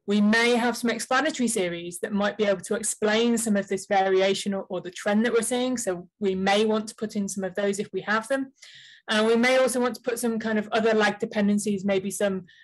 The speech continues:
um, A R structure or M A structure, or, or however you might want to, to characterize, um, that kind of dependency on, on maybe the recent or, or long past, depending on whether we see any long memory behavior here. But the point is,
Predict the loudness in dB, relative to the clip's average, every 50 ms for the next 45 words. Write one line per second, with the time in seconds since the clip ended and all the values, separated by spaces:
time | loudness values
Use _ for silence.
0 | _ _ -4 -2 -2 0 -2 -4 -4 -2 0 2 2 4 4 2 0 0 -4 -6
1 | -8 -8 -6 -4 -2 0 0 0 0 0 0 -2 -2 0 0 -2 -2 -2 -4 -6
2 | -8 -8 -8 -4 -2 0 0 0 -2 -4 -4 -6 -8 _ _ -6 -6 -6 -2 0
3 | 2 2 2 2 0 -2 -2 -2 -2 -4 -4 -6 -10 -10 -10 -6 -4 -4 -4 -4
4 | -6 -10 -12 -10 -8 -6 -4 -4 -4 -4 -6 -10 -6 -4 -4 -2 -2 -4 -4 -6
5 | -6 -8 -12 _ _ _ -20 _ _ -4 -2 -2 -2 -4 -8 -6 -6 -6 -6 -6
6 | -8 -8 -8 -6 -8 -8 -8 -10 -8 -6 -4 -4 -2 -4 -4 -6 -6 -8 -6 -6
7 | -6 -6 -6 -8 -8 -8 -8 -6 -6 -6 -6 -6 -6 -8 -8 -8 -8 -8 -8 -10
8 | -10 -12 -12 -10 -10 -8 -8 -8 -10 -14 _ _ _ _ _ _ _ -2 -2 0
9 | -2 -2 -2 0 0 2 2 0 -2 -4 -4 -8 -12 -12 -12 -14 -16 -14 -12 -12
10 | -10 -10 -10 -10 -10 -10 -10 -10 -10 -12 -14 -14 -14 -14 -14 -14 -12 -12 -12 -12
11 | -10 -10 -10 -8 -8 -6 -6 -6 -6 -6 -6 -6 -8 -10 -10 -12 -12 -12 -12 -12
12 | -14 -16 -16 -18 _ _ _ _ _ _ _ _ _ _ -16 -16 _ -2 0 0
13 | 0 0 2 2 2 2 2 2 4 4 4 4 2 -2